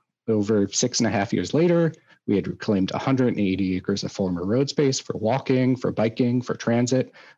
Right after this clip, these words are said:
and built some sixty, uh, new pedestrian plazas. Reclaiming streets for people gave us a huge canvas for safer street designs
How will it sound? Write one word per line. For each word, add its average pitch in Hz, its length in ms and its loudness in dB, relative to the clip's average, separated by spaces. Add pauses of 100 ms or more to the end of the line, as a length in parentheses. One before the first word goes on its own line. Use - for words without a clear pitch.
and 98 260 2
built 104 280 0
some 101 460 0
sixty, 101 520 -2 (180)
uh, 92 240 -4
new 98 220 0
pedestrian 90 500 -4
plazas. - 540 -4 (160)
Reclaiming 160 580 2
streets 160 380 0
for - 160 -6
people 160 520 -2
gave 110 200 0
us - 120 0
a - 40 -2
huge 147 500 0
canvas 107 500 -2
for - 300 -2
safer - 300 -2
street 120 280 0
designs - 520 -4